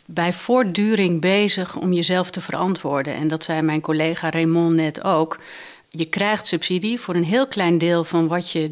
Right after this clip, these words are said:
doet. Dus je moet echt ook behoorlijk cultureel ondernemend zijn. En over die subsidie moet je eindeloos tot in detail verantwoording afleggen. Dat is ook goed. Want het is, het is gemeenschapsgeld. Dus ik voel me, eh, nou, niet anders, eh,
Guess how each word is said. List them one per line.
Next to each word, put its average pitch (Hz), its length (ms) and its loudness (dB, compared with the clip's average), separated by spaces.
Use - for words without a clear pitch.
doet. 233 400 -2
Dus - 200 -8
je 185 60 -6
moet 240 220 0
echt - 420 -4
ook 190 220 -4
behoorlijk 180 420 -2
cultureel 165 380 -2
ondernemend 165 580 0
zijn. 214 340 -2
En 170 200 -2
over 277 260 2
die 190 100 -2
subsidie 160 480 -2
moet 208 220 -2
je 214 200 -4
eindeloos 208 680 2
tot 208 180 -4
in 202 160 0
detail 196 500 2
verantwoording 175 640 -2
afleggen. 143 500 -8
Dat 254 120 0
is - 80 0
ook 214 160 0
goed. - 380 -2
Want 202 100 -2
het 214 100 -4
is, 247 120 0
het - 400 -8
is 240 120 0
gemeenschapsgeld. - 1080 0
Dus - 320 0
ik - 140 -6
voel 247 260 -2
me, 208 420 0
eh, 170 280 -4
nou, 202 340 -2
niet 185 260 0
anders, 185 640 0
eh, 160 100 -18